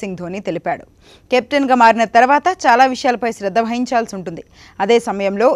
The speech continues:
ఇక సొంత ఆట తీరు పట్ల కూడా ఎన్నో జాగ్రత్తలు తీసుకోవాలి. ఇదంతా ఆలోచనలతో కూడుకున్న వ్యవహారం. మన మెదడును నియంత్రణలో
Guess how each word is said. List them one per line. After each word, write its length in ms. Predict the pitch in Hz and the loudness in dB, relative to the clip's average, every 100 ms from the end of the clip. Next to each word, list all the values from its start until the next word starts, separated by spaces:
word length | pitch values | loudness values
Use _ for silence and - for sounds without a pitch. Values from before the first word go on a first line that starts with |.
| - | -2
ఇక 160 | 240 269 - | -2 -2 -2
సొంత 220 | 254 294 349 | -4 4 4
ఆట 140 | 330 330 | 4 0
తీరు 160 | 320 285 | -6 -4
పట్ల 200 | 277 254 262 | -4 -4 -4
కూడా 140 | 247 254 220 | 2 2 2
ఎన్నో 160 | 214 311 311 | 0 0 0
జాగ్రత్తలు 460 | 294 240 247 247 247 | -2 -2 -6 -6 -8
తీసుకోవాలి. 480 | 214 190 - 185 170 - _ _ - | -8 -12 -6 -4 -4 -10 _ _ -8
ఇదంతా 360 | 175 262 311 381 349 | -4 -2 4 6 8
ఆలోచనలతో 560 | 339 - 311 294 285 285 | 6 2 -2 -4 -2 -2
కూడుకున్న 320 | 262 233 254 294 | -2 -4 -2 0
వ్యవహారం. 400 | 240 233 214 202 - _ _ - 262 | 0 -2 -2 -4 -6 _ _ 0 2
మన 120 | 311 262 | 4 4
మెదడును 420 | 226 311 381 330 339 | 4 4 4 2 2
నియంత్రణలో 520 | 285 311 269 294 294 | 2 0 0 0 2